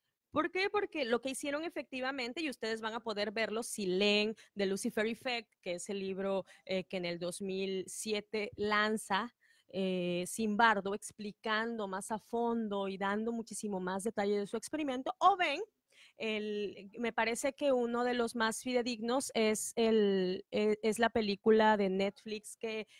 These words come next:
es El experimento de Stanford, pero tengan mucho cuidado porque eso, pues, es desde la perspectiva de él y no desde todas las perspectivas críticas, así que también lean las críticas, ¿no? Entonces, bueno, lo que sucede ahí en la cárcel,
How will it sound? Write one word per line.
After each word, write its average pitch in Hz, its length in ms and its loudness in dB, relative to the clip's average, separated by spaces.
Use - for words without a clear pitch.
es 202 280 -6
El 226 140 -4
experimento 202 560 -8
de 226 60 -6
Stanford, 269 580 -2
pero 220 380 2
tengan 202 460 -4
mucho 202 240 -6
cuidado 240 360 -2
porque 247 420 -4
eso, 226 540 -2
pues, 180 260 -6
es 196 140 -6
desde 202 180 -8
la 202 100 -4
perspectiva 190 600 -6
de 196 220 -2
él 254 160 -6
y 202 140 -4
no 185 120 -2
desde 196 220 -2
todas 180 180 0
las 190 140 -4
perspectivas 180 580 -8
críticas, - 680 -6
así - 180 -14
que 208 100 -6
también 175 260 0
lean 165 180 -2
las 165 200 -4
críticas, - 640 -8
¿no? 302 160 2
Entonces, 320 320 4
bueno, 254 240 4
lo 277 100 2
que 302 100 -4
sucede 339 280 -2
ahí 403 120 0
en 349 100 -2
la 285 80 2
cárcel, 226 560 -4